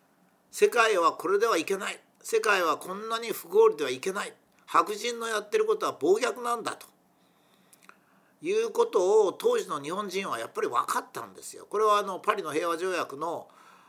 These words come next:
えー、人種差別撤廃条項の提案もやっぱりその気持ちなんですね。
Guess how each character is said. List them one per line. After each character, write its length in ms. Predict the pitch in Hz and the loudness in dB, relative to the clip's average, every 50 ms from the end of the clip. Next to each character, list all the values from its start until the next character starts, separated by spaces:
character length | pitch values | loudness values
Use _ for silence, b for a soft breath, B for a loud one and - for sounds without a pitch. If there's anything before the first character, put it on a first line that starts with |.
| B B - | B B -12
え 920 | 135 135 143 147 143 143 139 139 139 135 135 131 131 131 127 127 127 127 | -6 -4 -2 -2 -2 -2 -4 -4 -6 -6 -8 -8 -8 -8 -8 -8 -10 -10
ー、 20 | 120 | -10
人 120 | 123 156 | -8 -8
種 80 | 180 165 | -6 -4
差 180 | - - 180 170 | -2 0 0 0
別 260 | 165 151 131 - 131 | 0 -2 -4 -2 -4
撤 80 | 123 - - | -4 -2 -2
廃 220 | 165 160 160 151 | -2 -2 -2 0
条 180 | 143 175 170 156 | -2 -2 -2 -4
項 240 | 135 - 123 127 151 | -4 -8 -12 -12 -12
の 160 | 165 151 - | -12 -12 -10
提 220 | - 160 180 202 202 | -4 -4 -2 0 0
案 220 | 190 196 190 185 | 0 0 -2 -2
も 320 | 214 247 240 185 - - - | 0 0 0 0 -2 -10 -18
や 60 | 127 | -14
っ 40 | - | -8
ぱ 100 | - 151 | -6 -6
り 60 | 131 | -4
そ 140 | - - 147 | -4 -4 -4
の 220 | 175 185 165 - _ _ _ - | -4 -6 -10 -12 _ _ _ -16
気 120 | - - 147 | -8 -6 -4
持 100 | 165 170 | -4 -4
ち 140 | - 180 | -4 -2
な 120 | 196 202 202 | -2 -2 -2
ん 60 | 180 | -4
で 80 | - - | -8 -14
す 140 | - - | -14 -12
ね。 400 | 127 147 190 226 233 208 - - | -8 -6 -2 -2 -2 -2 -4 -10